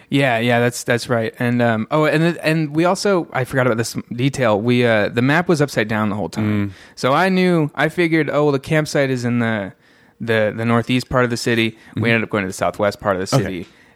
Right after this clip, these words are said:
Speaker 1: And that's why everything got so weird, because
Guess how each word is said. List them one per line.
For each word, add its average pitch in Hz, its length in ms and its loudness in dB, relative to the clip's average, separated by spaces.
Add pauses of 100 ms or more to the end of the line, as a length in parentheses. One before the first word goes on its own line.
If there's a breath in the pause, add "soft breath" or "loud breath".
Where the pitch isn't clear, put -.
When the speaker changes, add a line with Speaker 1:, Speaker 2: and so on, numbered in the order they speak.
(120)
Speaker 1:
And 98 440 -6
that's 101 260 -2
why 90 220 -2
everything 90 320 -6
got - 200 -8
so 82 200 -4
weird, 120 500 2 (420 soft breath)
because 107 640 -2